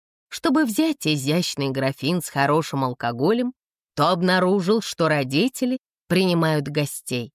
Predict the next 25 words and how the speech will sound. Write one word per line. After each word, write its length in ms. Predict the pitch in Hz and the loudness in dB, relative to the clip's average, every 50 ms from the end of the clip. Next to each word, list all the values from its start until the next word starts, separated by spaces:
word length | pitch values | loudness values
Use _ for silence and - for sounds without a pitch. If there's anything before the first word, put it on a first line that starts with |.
| _ _ _ _ _ _ - | _ _ _ _ _ _ 0
Он 160 | 202 214 - | 0 0 0
поспешно 560 | - 151 - - 160 147 139 - - 127 123 | -2 -4 -4 -2 -4 -4 -4 -4 -4 -4 -4
удалился. 640 | 123 123 123 127 127 151 208 254 - - - 233 226 _ _ _ _ _ | -2 -2 -2 -2 0 0 0 0 -2 -4 -6 -8 -8 _ _ _ _ _
В 100 | - - | -12 -4
конце 280 | - 208 240 254 - 311 | -2 0 0 0 -2 -2
концов, 400 | 339 320 302 - - 302 294 - | -2 -2 -2 -2 -2 -2 -2 -2
в 60 | - | -6
спальне 540 | - - - 214 240 254 247 240 233 233 214 | -10 -4 -2 0 0 2 2 0 0 0 -2
все 240 | - - 190 175 170 | -2 -2 0 0 0
еще 240 | 160 - - - | 0 -2 -2 -2
оставалась 600 | - 139 - - 143 143 143 147 147 147 143 127 | -2 -2 -2 -2 -2 0 2 2 2 2 0 -2
бутылка 540 | 131 135 139 131 - 135 131 127 - 120 127 | -2 -4 -4 -2 -2 -2 -2 -2 -4 -8 -8
красного 580 | - - 131 135 143 143 - - 131 127 131 123 | -8 -6 -4 -4 -4 -4 -4 -6 -6 -4 -4 -4
вина. 360 | 123 131 127 127 127 127 - _ _ _ _ _ _ - | -4 -4 -4 -4 -6 -6 -8 _ _ _ _ _ _ -2
Именно 540 | 185 220 208 196 180 165 156 147 143 127 127 | 0 2 2 2 0 0 0 0 0 0 -2
она 280 | 123 127 139 175 240 254 | -2 0 0 0 0 0
теперь 400 | - - 226 - - 220 208 - _ _ _ _ _ - | -4 -6 -8 -4 -4 -6 -6 -6 _ _ _ _ _ -4
должна 420 | - 175 196 254 277 339 392 403 | 0 0 2 2 2 2 2 2
была 220 | 302 185 160 151 143 | 2 2 2 2 2
утолить 580 | 139 139 - 131 127 139 135 147 156 - - | 0 -2 -2 -4 -4 0 0 0 0 -2 -4
его 180 | 139 131 127 127 | -6 -4 -4 -4
печаль. 540 | - - 127 127 - - 127 123 117 - - _ _ _ _ _ _ _ _ _ _ - | -4 -6 -8 -8 -8 -8 -8 -8 -10 -10 -16 _ _ _ _ _ _ _ _ _ _ -2
На 180 | 147 151 147 | 0 0 0
первом 440 | 147 147 139 139 139 135 127 131 127 | 0 -2 -4 -2 -2 -2 -4 -4 -4
этаже 420 | - 120 123 127 - 143 139 - | -8 -8 -10 -8 -6 -6 -6 -6